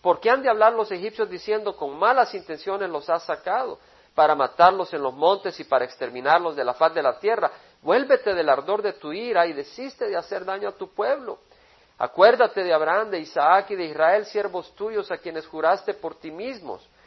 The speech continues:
Y le dijiste, 'Yo multiplicaré vuestra descendencia como las estrellas del cielo.' Y toda esta tierra de la cual he hablado daré a vuestros descendientes,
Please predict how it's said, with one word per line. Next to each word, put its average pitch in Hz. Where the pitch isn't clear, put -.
Y 190
le 185
dijiste, 190
'Yo 185
multiplicaré 185
vuestra 196
descendencia 160
como 160
las 135
estrellas 160
del 123
cielo.' 226
Y 147
toda 226
esta 220
tierra 214
de 196
la 160
cual 160
he 202
hablado 190
daré 170
a 185
vuestros 143
descendientes, 151